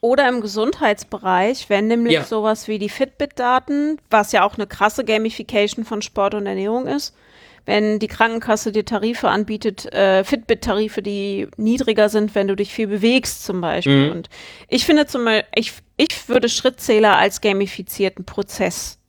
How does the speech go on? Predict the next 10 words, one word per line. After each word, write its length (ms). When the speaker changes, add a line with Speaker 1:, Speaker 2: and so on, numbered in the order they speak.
Speaker 1:
der 260
Bewegungsermunterung 1200
bezeichnen. 640
Speaker 2:
Ja. 200
Speaker 1:
Weil, 460
also 380
ich 120
weiß 200
nicht, 120
was 160